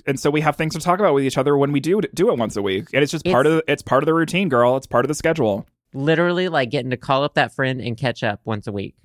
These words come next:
Speaker 1: Right. I, I love hearing about you talk about yourself for an hour every week.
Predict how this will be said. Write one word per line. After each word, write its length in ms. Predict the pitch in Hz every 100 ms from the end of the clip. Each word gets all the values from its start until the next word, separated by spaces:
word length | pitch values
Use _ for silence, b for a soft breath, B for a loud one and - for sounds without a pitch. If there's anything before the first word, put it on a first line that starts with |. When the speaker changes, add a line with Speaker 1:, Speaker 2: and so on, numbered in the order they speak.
| _ _ -
Speaker 1:
Right. 260 | 135 110 - _
I, 120 | 120 - 123
I 80 |
love 460 | 123 135 143 139 135 - - -
hearing 360 | - 147 135 123
about 200 | 117 107
you 80 | 117
talk 180 | 117 110
about 100 | 107
yourself 340 | 101 98 87
for 80 | -
an 60 | 95
hour 160 | 90 98
every 160 | 113
week. 320 | 101 - -